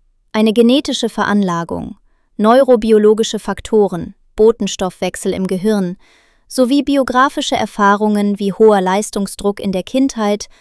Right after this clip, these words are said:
oder chronischer Stress spielen eine zentrale Rolle.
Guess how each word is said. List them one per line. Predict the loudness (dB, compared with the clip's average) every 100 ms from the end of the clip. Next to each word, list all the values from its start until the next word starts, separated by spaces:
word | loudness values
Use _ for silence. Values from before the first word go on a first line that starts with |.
| _ _ _
oder | -4 0 0
chronischer | -2 -2 0 -2 -2 -6
Stress | -6 -2 -2 -2 -14 -20
spielen | -18 -8 -2 -2 -2
eine | -4 -6
zentrale | -6 -8 -6 -6 -6 -4
Rolle. | -4 -6 -8 -16